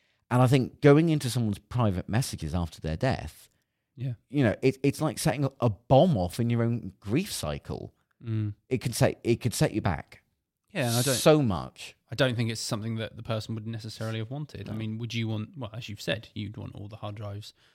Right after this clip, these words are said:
Speaker 1: No,
Speaker 2: burned.
Speaker 1: I mean, when, when it comes to my own social, social media, um, I mean,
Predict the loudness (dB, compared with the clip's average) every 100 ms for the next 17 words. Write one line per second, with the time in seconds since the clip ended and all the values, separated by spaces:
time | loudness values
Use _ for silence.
0 | _ -4 2 4 4 6 6 4 2 4
1 | 6 6 4 0 2 2 2 2 -2 -2
2 | -6 -4 -4 -2 -4 -6 -8 -10 -10 _
3 | _ -4 4 4 6 2 0 0 0 0